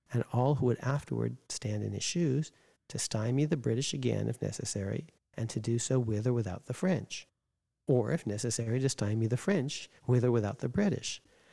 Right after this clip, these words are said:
The constitution that emerged from Philadelphia gave Washington what he wanted and needed for himself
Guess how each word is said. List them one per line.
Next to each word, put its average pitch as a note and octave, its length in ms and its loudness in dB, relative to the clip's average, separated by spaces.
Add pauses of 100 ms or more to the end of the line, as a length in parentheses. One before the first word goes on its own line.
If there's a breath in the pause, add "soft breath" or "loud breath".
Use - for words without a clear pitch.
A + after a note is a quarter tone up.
(300 loud breath)
The B2+ 100 -2
constitution D3 920 2
that A#2+ 200 -2
emerged A2+ 560 0
from C#3 180 0
Philadelphia A2 880 -2
gave A2+ 340 0 (320)
Washington C#3+ 640 2
what B2 160 0
he B2 120 0
wanted A2 560 0
and G#2+ 140 0
needed G#2+ 320 -2
for - 140 -6
himself G2+ 560 -4